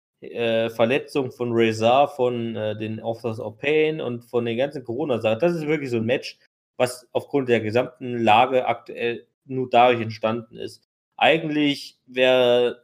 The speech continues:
wahrscheinlich da irgendein Multiman-Match irgendwie zustande gekommen zwischen diesen Gruppierungen, die sie ja schon seit Anfang des Jahres bekriegen. Also Seth Rollins, Murphy und die Authors of Pain gegen Kevin Owens, Samoa Joe und Viking Raiders meinetwegen noch, ja.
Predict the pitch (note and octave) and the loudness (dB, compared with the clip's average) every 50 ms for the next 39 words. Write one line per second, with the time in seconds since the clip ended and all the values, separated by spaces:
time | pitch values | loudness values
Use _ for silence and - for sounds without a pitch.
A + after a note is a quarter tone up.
0 | _ _ _ - B2 A#2+ A2+ - A#2+ A#2+ A#2+ A#2 - A#2+ - - C#3+ C#3 C3 A#2+ | _ _ _ -6 -4 -4 -2 -2 -2 -2 -2 -2 -2 -2 -2 0 -2 -2 -2 -2
1 | A#2 A2+ A#2 B2 C#3 E3+ G3 F3 F3 - D3+ C#3 C3+ C3 C3 C3 C3 C3 B2+ C3+ | -2 -2 -2 -2 0 0 0 -2 -4 -6 -6 -4 -2 0 0 0 0 0 0 0
2 | C#3 D3 C#3+ - - - - - - - - G2+ B2 C3 C3 B2+ B2+ C3 B2+ B2+ | 0 -2 -4 -8 -14 -14 -14 -16 -18 -18 -16 -14 -12 -10 -10 -8 -6 -8 -8 -8
3 | - A#2+ A2 - B2+ C3 C3 C3 B2 B2 B2+ B2+ B2 - - C3+ C3+ C3 C3 C3 | -8 -12 -6 -2 -2 -2 0 0 0 0 0 0 -2 -4 -2 -2 -2 -2 -4 -6
4 | C3 B2 - - C3+ B2 A#2+ B2+ A#2+ A#2+ A#2 A#2 A2+ A#2+ A#2 A#2 A#2 A2+ - _ | -10 -12 -12 -10 -10 -8 -8 -8 -10 -10 -10 -10 -8 -6 -6 -6 -6 -8 -8 _
5 | - A#2 - - C#3+ C#3 B2+ B2+ B2 A2+ A2+ A2+ A#2+ A#2 A2+ A#2 B2 A2+ A#2+ A2+ | -10 -8 -8 -6 -6 -4 -4 -4 -4 -6 -4 -2 -2 -2 -2 -4 -6 -6 -6 -4
6 | A2+ A#2 B2 B2 - A#2+ A2+ A2+ A2 - A#2+ A#2 A#2 A#2 - _ A#2 A2+ _ - | -4 -6 -8 -8 -8 -8 -8 -8 -8 -6 -4 -4 -4 -4 -6 _ -20 -20 _ -6
7 | A#2+ A#2+ A#2+ A#2+ A#2+ A#2 _ _ _ _ _ _ _ _ _ _ - G2+ G2 - | -6 -6 -4 -6 -12 -14 _ _ _ _ _ _ _ _ _ _ -8 -8 -8 -4
8 | - G#2 G2 - - A2 A2 A2 A2+ A#2 A2+ A2+ A2 A2 A2 - - A2 A2 A2+ | -4 -4 -4 -2 0 2 4 4 4 4 2 2 0 -2 -4 -6 -4 -2 -2 -2
9 | A2 A2 - A2+ A2 G#2 G#2 G2+ G#2 G#2+ G#2+ G#2 G2+ - - G2+ G2+ F#2+ - _ | -2 -4 -6 -6 -6 -6 -6 -8 -10 -8 -8 -8 -8 -8 -8 -10 -10 -12 -10 _
10 | - A#2 B2 C3 C3 C3 B2+ A#2 A2 A2 G#2+ A2+ A2 A2 G#2 G#2+ - G#2 G2+ A2 | 0 0 2 2 0 -2 -4 -6 -4 -2 0 0 0 -2 -4 -6 -8 -8 -6 -4
11 | G#2 G#2 G#2 G#2 G#2+ G#2+ - G2+ G2 G2 G2 G2 - - G#2 G2 G2+ G#2 G#2 G#2 | -4 -4 -4 -4 -6 -6 -8 -6 -4 -4 -4 -4 -6 -4 -2 -2 0 0 0 -2
12 | G#2+ G#2 F#2+ F#2+ G2+ G2+ G2 G2 _ _ _ _ _ _ _ _ _ _ _ _ | -2 -4 -4 -6 -8 -8 -10 -12 _ _ _ _ _ _ _ _ _ _ _ _
13 | _ _ _ G#2 A2 A2+ A#2 A2+ G#2+ G#2 G2+ G2+ F#2+ G2 G2 F#2+ F#2+ - - F#2+ | _ _ _ 0 2 2 2 0 -2 -2 0 2 2 2 2 0 -2 -4 -4 -4
14 | F#2 F#2 F2+ F#2 F#2+ F2 F2 F2 F2+ F2+ - F#2+ F#2 F#2 G#2 G#2 - _ | -4 -4 -4 -4 -6 -6 -6 -8 -10 -10 -8 -8 -6 -6 -6 -6 -8 _